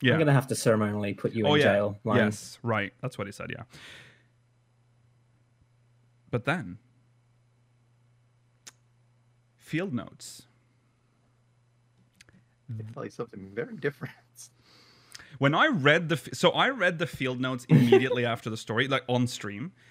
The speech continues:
Speaker 1: and I, I just thought, "Okay, there's just gonna be some backstory about Gabranth." Then as I keep reading, I'm like, "Wait, this is current," w-, um, <laughs> but
Speaker 3: Yeah.
Speaker 1: they, well, they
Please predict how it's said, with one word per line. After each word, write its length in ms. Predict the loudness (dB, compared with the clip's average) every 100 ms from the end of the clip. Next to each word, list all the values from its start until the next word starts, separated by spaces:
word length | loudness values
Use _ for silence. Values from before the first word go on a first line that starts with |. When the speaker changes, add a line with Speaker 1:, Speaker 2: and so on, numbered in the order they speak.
| -6
Speaker 1:
and 160 | 0 2
I, 260 | 2 0 0
I 120 | 0
just 280 | 0 -2 -6
thought, 200 | -6 -2
"Okay, 260 | -2 0 -2
there's 140 | -2
just 120 | -6
gonna 140 | -6 -6
be 100 | -4
some 140 | -2
backstory 460 | -2 -2 -4 -6 -4
about 240 | -6 -6
Gabranth." 360 | -6 -2 -2 -2 -6 0
Then 120 | 0
as 160 | 2
I 60 | -2
keep 340 | -4 -2 0
reading, 260 | 0 0 0
I'm 80 | 2
like, 220 | 0 0
"Wait, 240 | -4 -4
this 200 | -4 -6
is 120 | -8 -12
current," 560 | -14 -8 -6 -6 -10 -16 -14
w-, 240 | -12 -12 -10 -8
um, 600 | -6 -4 -2 -2 0 2 0 2 2 6
<laughs> 360 | 6 6 4 4
but 320 | 6 6 4 -6 -12
Speaker 3:
Yeah. 720 | -6 2 6 8 8 6 2 0 -2
Speaker 1:
they, 340 | 4 4 2 -10 -20 -20 -20 -4
well, 460 | 4 6 6 4 -2 _ _ _ _ _ _ -20 _ _ _ _ -6
they 300 | -2 -2